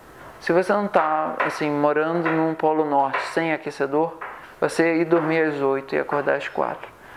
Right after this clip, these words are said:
é a coisa mais fácil metabolicamente que tem pra fazer. Que, não sei se vocês já tiveram essa experiência, mas no geral, é meio que o que bebê faz. Bebê,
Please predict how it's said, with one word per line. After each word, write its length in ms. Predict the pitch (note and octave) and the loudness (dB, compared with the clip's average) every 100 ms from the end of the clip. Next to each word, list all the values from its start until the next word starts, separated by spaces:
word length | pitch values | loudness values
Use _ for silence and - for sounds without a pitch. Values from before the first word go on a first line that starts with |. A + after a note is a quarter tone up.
| - - - | -18 -12 0
é 80 | D3+ | 0
a 60 | |
coisa 300 | C#3+ E3 E3 | 2 2 2
mais 300 | D3+ D3+ G3 - - - | 2 2 0 -4 -8 0
fácil 460 | D#3+ C#3+ C#3 - D3+ | 2 2 -4 -6 -2
metabolicamente 1120 | D3 C#3+ C#3+ C#3 C3+ C3 C#3+ C#3 C3 C3 - | 0 0 2 0 0 -2 -2 -2 -4 -6 -6
que 100 | D3+ | -4
tem 180 | C#3 | -4
pra 140 | C#3+ C#3 | -2 0
fazer. 380 | D#3 D3+ D3+ - - - - - | 0 0 -2 -8 -12 -18 -18 -6
Que, 360 | - E3 F#3+ - - - - - - - - | 0 0 0 -4 -10 -16 -20 -20 -18 -12 -8
não 80 | D3+ | -2
sei 200 | D3+ C#3+ | 0 -2
se 120 | D3 | -2
vocês 260 | C#3 C#3 C#3 | 0 0 0
já 80 | |
tiveram 420 | C3+ D3 C#3+ C#3+ D3 | 0 0 0 0 -2
essa 200 | D3 - | -4 -6
experiência, 480 | - F3+ F3 E3+ E3+ | -2 0 0 -2 -4
mas 160 | E3 | -2
no 120 | F#3 G3+ | -2 0
geral, 360 | G#3 D3+ C#3 - - - - | 2 0 -2 -10 -18 -8 0
é 100 | D#3+ | 2
meio 280 | D#3+ E3 E3 | 2 2 2
que 120 | F3 | 0
o 120 | D#3+ | 0
que 180 | - D#3+ | 0 0
bebê 400 | D3+ D3+ D3 D3+ | 2 2 2 0
faz. 340 | - D3+ C3 - - - - - - - | 0 -2 -2 -10 -16 -20 -20 -20 -10 -2
Bebê, 320 | D3 F#3 | 2 2